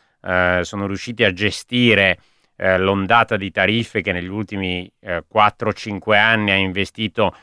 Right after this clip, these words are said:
le esportazioni cinesi, ehm, senza subire impatti molto rilevanti. Per quanto riguarda l'Europa, l'annuncio,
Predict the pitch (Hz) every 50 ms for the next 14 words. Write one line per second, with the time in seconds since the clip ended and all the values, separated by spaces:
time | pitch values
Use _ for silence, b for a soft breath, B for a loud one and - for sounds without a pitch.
0 | b b b b b 107 110 107 - - - 113 104 - 113 104 - - 117 107
1 | 110 104 - 143 127 107 101 101 104 107 98 104 104 92 b b b b b b
2 | 95 98 98 98 95 92 92 92 90 92 92 92 92 95 92 - - 117 120 123
3 | 120 - - 131 123 113 104 101 101 - - - - 117 113 104 104 113 110 110
4 | 113 110 110 113 110 110 82 110 104 98 92 _ - 107 104 101 - _ - 104
5 | 104 101 95 98 98 98 101 92 - 101 95 95 95 92 95 87 90 90 87 82
6 | 78 76 69 _ - 82 - _ _ _ _ _ _ _ _ _ - 151 170 165
7 | 139 - - 147 139 131 120 - 131 127 127 117 127 127 123 113 120 123 123 120
8 | 117 123 131 131 123 117 - - 104 98 101 101 101 104 113 120 123 120 117 101
9 | - - 107 95 87